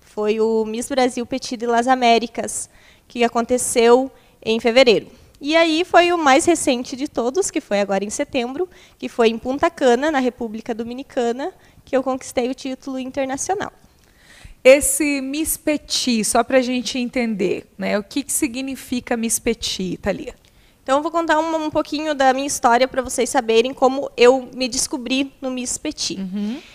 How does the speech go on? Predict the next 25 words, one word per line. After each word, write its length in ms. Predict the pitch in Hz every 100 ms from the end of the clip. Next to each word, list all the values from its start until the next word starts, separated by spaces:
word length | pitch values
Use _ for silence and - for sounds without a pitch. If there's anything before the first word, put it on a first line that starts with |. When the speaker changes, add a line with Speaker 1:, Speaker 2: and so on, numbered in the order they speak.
| - -
Speaker 1:
É, 260 | 220 226
eu 60 | 240
participei 600 | 294 294 - - 285 320
de 60 | 370
alguns 300 | 302 311 -
concursos 680 | 320 285 285 277 285 277
onde 200 | 262 247
eu 60 | 254
representei 640 | 254 254 240 240 240 233
a 60 | 226
minha 140 | 220
cidade, 580 | 220 277 220 190 196 247
Candói. 640 | - 269 233 190 180 220 339
P-, 180 | 302 -
participei 440 | 220 208 - 220
de 120 | 220
dois 240 | 220 220 -
concursos 540 | 311 294 254 247 220
estaduais 840 | 214 - 202 196 175 185 240 311 - - - - -
e 80 | 277
participei 560 | 294 294 - 294 285
de 60 | 302
um 80 | 320
concurso 640 | 320 311 311 302 - 330
nacional. 600 | 302 294 339 320 196 -